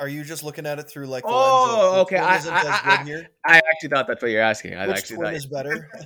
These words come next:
Speaker 2: <laughs> Which twin is
Speaker 1: Winning.
Speaker 2: better? <laughs> The difference maker is which twin is better. So I'm looking at Wisconsin. Um, I see, who's this transfer? Max
Speaker 1: No, they bring
Speaker 2: Hudson.
Speaker 1: back three starters.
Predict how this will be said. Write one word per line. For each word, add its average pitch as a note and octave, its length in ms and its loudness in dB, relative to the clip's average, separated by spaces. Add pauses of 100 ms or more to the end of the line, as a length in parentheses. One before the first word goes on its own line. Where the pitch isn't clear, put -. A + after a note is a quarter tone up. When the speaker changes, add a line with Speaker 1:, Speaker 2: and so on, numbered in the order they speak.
(160)
Speaker 2:
<laughs> - 280 -20
Which G3 160 -6 (160)
twin F#3+ 240 -6
is - 220 -14
Speaker 1:
Winning. G3+ 300 -8 (720)
Speaker 2:
better? B3+ 180 -4
<laughs> C4 160 -8 (1800)
The D3+ 120 -10
difference G3 520 -8
maker D3+ 720 -10
is A#2+ 260 -12
which C3+ 200 -20
twin B2+ 200 -16
is A2+ 140 -18
better. G2+ 260 -14
So - 140 -16
I'm C3+ 180 -10
looking D3 260 -18
at C3+ 140 -14
Wisconsin. B2+ 840 -18
Um, G2 680 -14
I - 80 -20
see, G#2 760 -20 (800)
who's F3+ 100 -20
this F#3 140 -20
transfer? - 440 -20
Max G2+ 200 -20
Speaker 1:
No, G3 100 -8
they G3 80 -6
bring A#3 200 -6
Speaker 2:
Hudson. G#3 120 -6
Speaker 1:
back A3 100 -8
three F3 220 -14
starters. C#3 720 -10